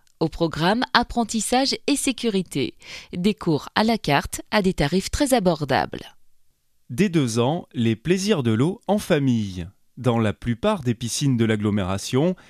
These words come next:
Speaker 2: les parents sont invités à partager avec leurs enfants des séances de jardin aquatique. Programmée les mercredis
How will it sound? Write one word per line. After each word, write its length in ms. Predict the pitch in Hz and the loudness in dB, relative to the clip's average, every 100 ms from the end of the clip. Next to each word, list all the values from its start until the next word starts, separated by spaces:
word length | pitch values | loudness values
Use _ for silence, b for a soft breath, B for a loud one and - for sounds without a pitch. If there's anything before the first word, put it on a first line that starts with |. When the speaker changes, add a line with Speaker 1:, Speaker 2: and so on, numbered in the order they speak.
| B B - | B B -2
Speaker 2:
les 140 | 143 | 2
parents 260 | 170 190 226 | 2 0 -2
sont 320 | - 123 175 | -2 -2 0
invités 520 | 170 120 107 190 208 | 0 0 -4 -2 0
à 80 | 120 | 0
partager 640 | 156 123 - 117 110 180 | -2 -4 -2 0 0 -2
avec 240 | 180 120 127 | 0 0 0
leurs 240 | 107 110 | -2 -2
enfants 340 | 101 - 165 | -4 -2 -4
des 140 | 180 117 | -2 -2
séances 400 | - 127 180 127 | -2 -2 -2 -4
de 160 | 110 | -4
jardin 500 | 98 92 123 110 170 | -2 0 -2 0 0
aquatique. 720 | 147 - 147 - 131 113 - - b b b b | 0 2 0 0 -4 -4 -6 -18 b b b b
Programmée 540 | 123 120 110 117 117 | -2 0 2 2 2
les 100 | 101 | 0
mercredis 680 | 98 113 - - 120 107 113 | 0 -2 -4 -4 -4 -2 -8